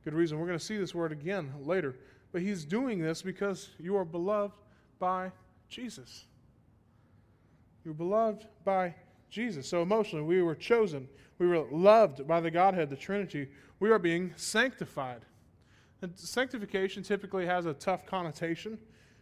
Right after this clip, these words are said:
but the reality is, of, is not just pain and, you know, dealing with sin. That, yeah, that's part of sanctification. What's the point of sanctification? What's the definition of it? To be made to look like Jesus. That's incredible.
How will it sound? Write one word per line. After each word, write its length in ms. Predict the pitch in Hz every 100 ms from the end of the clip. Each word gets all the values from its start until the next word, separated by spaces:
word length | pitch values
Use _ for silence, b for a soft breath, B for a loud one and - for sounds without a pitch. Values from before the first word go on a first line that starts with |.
| b _ _ _ _ -
but 220 | 160 214
the 80 | 185
reality 540 | 180 185 240 240 185 185
is, 320 | 180 156 -
of, 180 | 165 160 -
is 160 | 165 151
not 200 | 208 208
just 200 | 180 -
pain 380 | 170 170 185 175
and, 260 | 143 131 131 147
you 100 | 147
know, 160 | 139 131 -
dealing 260 | 160 190
with 140 | 175 151
sin. 320 | - 175 170
That, 120 | 175 165
yeah, 140 | 175 165
that's 260 | 180 190
part 300 | - 175 190
of 80 | 147
sanctification. 680 | 143 135 - 127 143 135 160 b b b _
What's 140 | 214
the 80 | -
point 320 | 147 208 202
of 80 | 156
sanctification? 760 | - 131 - - 113 120 - 139
What's 120 | 170
the 60 | 143
definition 520 | 151 147 151 - 123
of 120 | 117
it? 60 | - _ _ b b b b -
To 80 | 175
be 100 | 196
made 320 | 175 220 196
to 80 | 156
look 200 | 190 170
like 200 | 139 127
Jesus. 560 | 185 220 123 110 - - - _ _ _ _ _ b b b b b b
That's 140 | - -
incredible. 640 | 143 - 220 240 147 110